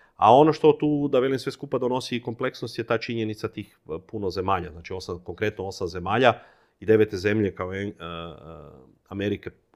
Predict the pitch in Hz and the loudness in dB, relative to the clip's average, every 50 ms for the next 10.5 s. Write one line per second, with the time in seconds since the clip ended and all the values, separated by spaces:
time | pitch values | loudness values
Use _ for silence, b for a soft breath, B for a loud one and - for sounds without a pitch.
0 | _ _ _ _ - 95 98 92 92 - - - 101 98 98 98 98 98 98 98 | _ _ _ _ -8 -6 -6 -6 -6 -6 -4 -4 -4 -4 -4 -6 -8 -8 -8 -8
1 | 95 92 87 87 90 90 78 82 85 76 67 53 - 95 95 101 101 - 104 95 | -10 -12 -14 -16 -18 -20 -20 -20 -20 -20 -20 -16 -12 -8 -6 -6 -4 -4 -6 -8
2 | - - 101 113 127 113 - - 98 95 98 95 95 95 92 87 90 92 92 92 | -8 -6 -4 -4 -4 -4 -4 -8 -12 -12 -12 -14 -14 -16 -16 -18 -18 -18 -18 -18
3 | 92 90 92 92 87 87 87 90 87 85 85 - 71 85 90 90 87 90 90 95 | -18 -18 -20 -20 -20 -20 -20 -20 -20 -20 -20 -20 -20 -20 -20 -18 -16 -10 -8 -6
4 | 95 92 92 90 _ _ - 92 95 87 87 85 - - - 95 98 95 92 92 | -6 -6 -8 -14 _ _ -12 -10 -10 -10 -12 -14 -10 -6 -4 -4 -4 -6 -10 -16
5 | 90 - 92 87 87 90 98 98 92 90 90 95 117 139 143 131 - b b b | -18 -18 -18 -16 -14 -12 -10 -10 -10 -10 -6 -4 -4 -4 -4 -8 -14 b b b
6 | b b b b b b b b 107 113 117 117 - - 120 117 117 113 110 - | b b b b b b b b -4 -2 -2 -2 -2 -2 -2 -2 -2 -4 -8 -6
7 | - 131 - - 117 117 123 123 123 117 113 - 117 113 110 - - - - 113 | -8 -8 -8 -6 -4 0 2 4 2 2 4 4 2 2 0 -2 -4 4 6 6
8 | 123 117 107 95 - - 90 - - 113 110 - - 101 101 104 - - 95 - | 6 6 4 0 -6 -8 -14 -6 -2 -2 -2 -2 -2 -8 -8 -10 -12 -14 -10 -6
9 | - 123 - 120 113 104 98 104 107 107 101 95 - - - - 85 87 98 104 | -6 -4 -2 0 0 0 -2 -4 -6 -6 -6 -6 -8 -12 -14 -14 -16 -12 -8 -8
10 | 107 101 92 92 - 92 90 90 87 87 | -6 -8 -8 -12 -14 -20 -18 -16 -18 -18